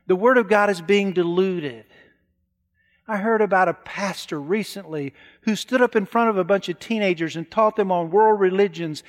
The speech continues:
and he got to the end of his lesson and he said, "I believe at the end that everybody who is a part of another religion will get a second chance, that Jesus will appear to them at the end of time. They'll get a second chance." Is that in God's Word?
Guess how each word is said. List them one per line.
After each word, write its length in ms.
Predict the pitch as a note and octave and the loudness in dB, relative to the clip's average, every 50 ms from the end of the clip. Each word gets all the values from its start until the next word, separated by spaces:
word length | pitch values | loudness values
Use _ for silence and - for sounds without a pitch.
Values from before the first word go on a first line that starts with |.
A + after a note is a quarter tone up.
| - - - | -20 -20 -4
and 160 | - F#3+ F#3+ F#3+ | -2 0 0 0
he 60 | F#3+ | 0
got 300 | E3 G#3+ A3+ A3 G#3+ - | 2 2 2 2 2 0
to 100 | - A3+ | -2 -2
the 360 | G3 F#3+ G3 G3+ A3+ A#3+ A#3+ | -2 -2 -4 -2 0 2 2
end 180 | A3+ G#3+ G3+ F#3+ | 2 2 2 2
of 80 | F#3+ E3 | 2 2
his 160 | F3+ E3 - | 0 -2 0
lesson 420 | G3 G#3 A3+ G#3+ - - G3 F#3 | 2 2 2 2 2 -2 -4 -4
and 80 | F3+ F3 | -2 -4
he 60 | F3 | -4
said, 340 | - - F#3+ F#3 F3+ F3 D3 - - - - _ | -4 0 2 2 2 2 0 -4 -16 -20 -12 _
"I 140 | - G3+ A#3+ | 2 2 4
believe 340 | A3+ A3+ A3 A3 A#3 A#3 G3+ | 4 4 4 4 4 4 2
at 100 | G#3 G#3 | 2 0
the 180 | - G3 F#3+ G3+ | 2 0 0 2
end 220 | A3 G#3 G3+ F#3+ | 2 2 2 4
that 160 | F3+ F#3 F#3 | 4 4 4
everybody 840 | G3 A3+ B3+ B3+ A3+ A#3 A3+ G3+ E3+ G3 G3 F#3+ F#3+ F#3 F3+ F3 D#3+ - - - _ _ | 6 6 6 4 4 2 -2 0 2 2 4 4 4 2 0 0 -2 -6 -16 -20 _ _
who 160 | - A3 G#3+ | 0 2 4
is 120 | G3+ F#3+ E3 | 4 2 2
a 40 | D#3+ | -6
part 300 | - - - A3 G#3+ G#3+ | -4 2 4 4 4 4
of 60 | G3 | 2
another 300 | F#3+ F#3 G3+ G#3 G3+ F#3+ | 2 2 2 2 2 2
religion 460 | F#3 F#3+ F#3+ G3 G3+ F#3 F3+ F#3 F3 | 2 2 2 2 0 0 0 -4 0
will 120 | E3+ F3 | 0 -2
get 160 | E3 F3+ G3+ F#3 | 0 0 0 0
a 60 | E3+ | -2
second 480 | - - - - A3 - - G3+ G3 | -4 -4 -2 -2 -2 -2 -4 -10 -8
chance, 380 | - - - F#3+ F3 D3+ D3 - | -8 -2 0 0 0 0 -2 -4
that 120 | G3 F#3 | -6 -8
Jesus 380 | D#3 D#3+ G3+ G#3 F#3+ F3 D#3+ - | -6 -6 -8 -8 -6 -8 -10 -6
will 160 | F#3 F#3 F3+ | -4 -2 -2
appear 340 | F3 - - F#3 F#3+ F#3+ F#3 | -2 -4 -2 0 0 0 0
to 60 | D#3+ D#3+ | 0 -4
them 300 | C#3+ D#3 D3+ D3+ C#3+ - - - - _ | -6 -6 -6 -6 -6 -10 -14 -20 -18 _
at 160 | - F3 E3+ - | -4 -4 -4 -2
the 160 | E3+ E3 E3+ | -2 -2 -2
end 140 | F3 E3+ E3 | -2 -2 -4
of 120 | D3+ - | -8 -8
time. 320 | - - F3 D3 C#3 C#3 | -8 -6 -4 -4 -4 -4
They'll 120 | D3+ E3 E3 | -2 -4 -2
get 160 | D3+ E3 E3 | -2 -4 -4
a 40 | D#3 | -4
second 360 | D#3 - - D#3+ - - C#3 | -6 -8 -8 -8 -8 -10 -12
chance." 540 | - - - D3+ C3 B2+ B2 _ - - - _ _ _ _ - - - _ - | -12 -12 -12 -12 -14 -14 -16 _ -18 -18 -18 _ _ _ _ -20 -20 -18 _ -2
Is 160 | F3+ E3+ E3+ | -2 0 4
that 240 | G#3+ B3 C#4 C#4+ D4 | 4 4 6 6 6
in 140 | D4+ D4 | 4 4
God's 280 | B3+ C4+ B3 A#3+ A#3+ A#3+ | 4 4 4 4 2 0
Word? 440 | G#3+ G3+ G#3+ G#3+ A3 A3+ A3+ G#3 | -2 -2 0 0 0 -2 -2 -4